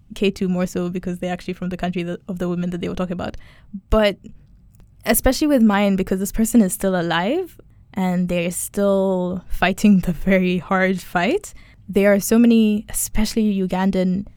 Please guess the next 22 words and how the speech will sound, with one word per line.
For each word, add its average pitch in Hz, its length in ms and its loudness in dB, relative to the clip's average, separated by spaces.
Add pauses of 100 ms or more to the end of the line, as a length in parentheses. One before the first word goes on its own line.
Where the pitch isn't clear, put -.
(160)
feminists, 196 760 0 (260)
fighting 208 760 0
with 190 200 0
her, 269 260 0
fighting 208 400 -2
in 196 140 2
her 190 220 0
corner, 233 500 0
who 214 200 -2
have 185 360 -4
been 190 240 4
there 190 220 2
from 185 280 -2
the 180 120 -2
beginning 180 600 -2
and 190 220 -2
will 180 140 0
be 190 180 -2
there 180 340 0 (300)
way 196 160 2
past - 460 0
me, 233 480 2